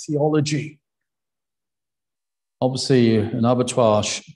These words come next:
killing animals and taking them and cutting them up and so on. It was, uh, a lot of blood involved. It's a butcher shop. And that's how some people viewed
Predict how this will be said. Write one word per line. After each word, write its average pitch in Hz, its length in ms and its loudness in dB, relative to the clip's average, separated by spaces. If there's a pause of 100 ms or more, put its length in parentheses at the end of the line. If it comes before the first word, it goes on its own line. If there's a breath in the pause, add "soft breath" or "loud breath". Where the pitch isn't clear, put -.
(100)
killing 131 240 2
animals 127 540 -2
and 107 140 -8
taking 123 340 -6
them 113 180 -2
and 101 160 -10
cutting - 260 -4
them 123 160 2
up 120 220 -2
and 110 100 -6
so 139 220 -2
on. 110 120 -6 (360 loud breath)
It 180 180 -4
was, 160 320 -4
uh, 143 240 -2 (1080)
a 147 40 -10
lot 151 140 -4
of 147 80 -8
blood 156 260 -4
involved. 185 560 -6 (800)
It's - 80 -16
a 151 40 -10
butcher 214 320 -6
shop. - 320 -8 (640)
And 147 80 0
that's 226 140 2
how 240 120 2
some 226 280 0
people 196 680 -4
viewed 151 680 0